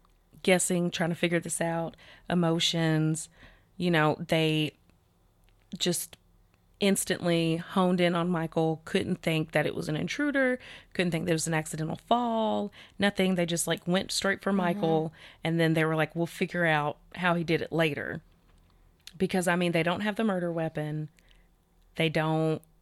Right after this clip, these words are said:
Speaker 1: like, the blowpoke was, like, the big thing, and, like, "And where's the blowpoke? It's missing." "Nope, it's right here." So it was a whole thing, you know, he's like, it's all circumstantial evidence that they have and nothing really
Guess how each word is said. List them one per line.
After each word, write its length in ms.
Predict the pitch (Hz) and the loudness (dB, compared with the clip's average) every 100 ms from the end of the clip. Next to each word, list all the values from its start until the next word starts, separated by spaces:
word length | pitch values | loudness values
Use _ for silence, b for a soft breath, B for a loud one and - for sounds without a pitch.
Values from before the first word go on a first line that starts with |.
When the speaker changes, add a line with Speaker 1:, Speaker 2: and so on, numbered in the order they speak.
| _ _ | _ _
Speaker 1:
like, 280 | - 156 151 | 0 0 0
the 60 | - | -4
blowpoke 540 | 165 175 180 185 175 | 2 2 2 0 -2
was, 160 | 170 160 | -4 -4
like, 160 | 156 - | -4 -4
the 60 | 151 | -2
big 180 | 160 - | -2 -2
thing, 280 | 156 143 | -4 -2
and, 60 | 139 | -4
like, 120 | 139 | -4
"And 80 | 139 | -4
where's 160 | 139 156 | -4 -4
the 40 | 180 | -2
blowpoke? 520 | 226 254 170 180 156 | -4 -4 -2 -2 -2
It's 140 | 151 | -2
missing." 320 | 208 240 - - | 0 0 -4 -8
"Nope, 280 | - 170 180 | -6 -4 -4
it's 180 | 214 - | -6 -4
right 220 | 156 160 | -4 -2
here." 320 | 277 254 - B B B | -2 0 -2 B B B
So 120 | - | -8
it 20 | 185 | -4
was 100 | 185 | -4
a 40 | |
whole 220 | 165 247 | 0 0
thing, 540 | 277 247 202 160 160 170 | 0 0 0 2 0 0
you 100 | 180 | 0
know, 100 | 170 | 2
he's 180 | 170 165 | 2 0
like, 280 | 165 160 - b b _ _ _ _ _ _ - | 0 0 -6 b b _ _ _ _ _ _ -4
it's 140 | 190 | -2
all 140 | 185 | -2
circumstantial 720 | 180 180 170 170 208 190 - - | 0 -2 -2 -2 0 0 0 -2
evidence 680 | 190 165 - - - - - | -2 -2 -4 -4 -6 -8 -4
that 120 | 165 | -4
they 120 | 165 | 0
have 260 | 165 156 156 | 0 2 2
and 100 | 160 | 0
nothing 400 | 160 160 160 156 | 0 0 0 0
really 500 | 170 165 160 156 | -2 -2 -4 -6